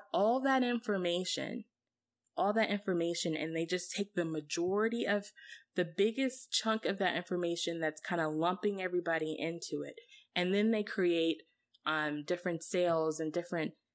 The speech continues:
things for that large group of people. But not everybody fits, fits into that little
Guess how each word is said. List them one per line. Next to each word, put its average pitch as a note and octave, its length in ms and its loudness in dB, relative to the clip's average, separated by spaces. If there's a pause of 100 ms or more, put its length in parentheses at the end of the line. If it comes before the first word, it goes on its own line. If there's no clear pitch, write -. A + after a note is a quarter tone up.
(220)
things F#3+ 420 0 (120)
for E3+ 200 2
that D#3+ 400 2
large D#3+ 480 0
group E3 200 0
of D#3+ 140 -2
people. D3 460 -6 (300)
But G3 160 0
not A3 260 2
everybody A#3+ 460 2
fits, - 680 -2 (260)
fits - 480 0
into G3 340 0
that F#3 240 -2
little F#3 400 0